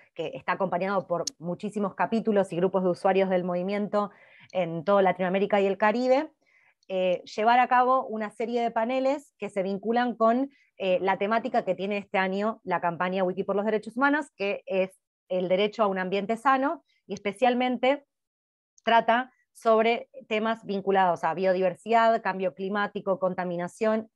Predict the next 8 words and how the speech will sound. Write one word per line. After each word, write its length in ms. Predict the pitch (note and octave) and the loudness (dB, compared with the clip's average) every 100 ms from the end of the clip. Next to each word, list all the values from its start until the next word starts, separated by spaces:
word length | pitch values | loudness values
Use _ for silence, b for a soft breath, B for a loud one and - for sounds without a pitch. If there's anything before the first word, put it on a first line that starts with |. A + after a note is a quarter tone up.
| _ _ | _ _
desde 300 | D#3 G#3 A3+ | -4 -2 0
una 180 | C#4 D4+ | 0 -2
perspectiva 720 | A3 - F3 A3 A3+ A#3+ A#3 | -4 -6 -8 -2 0 0 -2
que 240 | F#3+ F3 - _ _ | -2 -2 -2 _ _
permita 680 | F#3 F#3 G#3+ A#3 A#3 A#3+ _ _ _ _ - | -6 -2 -2 2 2 0 _ _ _ _ -4
poner 300 | F#3 A#3+ B3 | 0 0 0
en 120 | G#3 | 0
debate 580 | G3 G3+ G3 G#3 G#3+ | 2 2 0 -6 -6